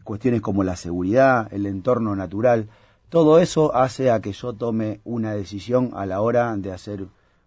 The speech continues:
una inversión, en este caso inmobiliaria, eh, y que todos esos factores, eh, aporten o incrementen esa sensación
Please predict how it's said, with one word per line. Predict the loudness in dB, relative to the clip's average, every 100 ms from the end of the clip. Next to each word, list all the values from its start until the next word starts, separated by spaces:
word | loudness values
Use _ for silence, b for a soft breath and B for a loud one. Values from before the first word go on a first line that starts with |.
| -10
una | -6
inversión, | -2 -2 -4 -2 2 2
en | 2
este | -2 -2
caso | -4 -2
inmobiliaria, | -2 0 0 2 6 6 4 -2 -10 b b b b
eh, | -10 -6 -4 -4 -6 -10
y | -12
que | -8 -2
todos | 4 6 6 4
esos | 0 -2
factores, | 0 0 0 2 2 2 -2 _ _ _ _ -12
eh, | -8 -4 -4 -4 -8 _ -2
aporten | -2 2 2 4 2 4 2
o | -2 -2 -2 -2 -4
incrementen | -4 -6 -2 0 2 2 2 -2
esa | -4 -4 -4
sensación | -4 -6 -6 -6 -8 -4 2 2 0